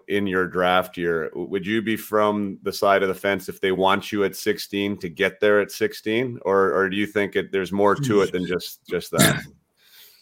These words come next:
Speaker 2: That's a, that's a tough one. I have a lot of de-,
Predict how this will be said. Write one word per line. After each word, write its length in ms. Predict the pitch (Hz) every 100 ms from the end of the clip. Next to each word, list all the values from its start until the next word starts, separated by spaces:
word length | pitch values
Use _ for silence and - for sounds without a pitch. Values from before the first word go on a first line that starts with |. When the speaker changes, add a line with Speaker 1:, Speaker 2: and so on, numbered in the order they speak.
| _ -
Speaker 2:
That's 220 | 107 -
a, 120 | - -
that's 240 | 120 120 147
a 60 |
tough 260 | - 104 104
one. 120 | 98
I 60 | 98
have 180 | 107
a 20 | 107
lot 200 | 101 104
of 80 |
de-, 320 | 95 - -